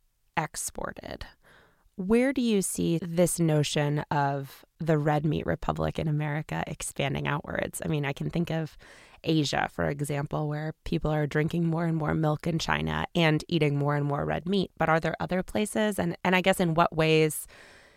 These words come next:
is it exported? How does that work on an international level in a totally different environment?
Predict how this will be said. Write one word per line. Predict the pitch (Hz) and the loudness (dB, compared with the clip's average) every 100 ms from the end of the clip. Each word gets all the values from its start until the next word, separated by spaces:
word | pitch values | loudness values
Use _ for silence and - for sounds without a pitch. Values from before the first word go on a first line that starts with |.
| _ - | _ 4
is | 233 | 6
it | 220 | 6
exported? | 175 - - 156 147 151 156 | 2 -2 -4 -2 -2 -2 0
How | 190 | 4
does | 190 170 | 4 4
that | 170 160 | 0 0
work | 156 165 - | 2 0 0
on | 160 | -2
an | 147 | -2
international | - 147 147 147 147 - 151 147 | 0 0 0 -2 -4 -2 -2 0
level | 160 147 151 | -2 2 2
in | - 143 | 2 0
a | |
totally | - - 160 151 147 | -4 0 2 2 0
different | 143 135 139 135 - - - - - | -2 -2 0 0 -4 -10 -20 -20 -8
environment? | - 139 127 131 135 - - | -2 0 2 0 0 -6 -10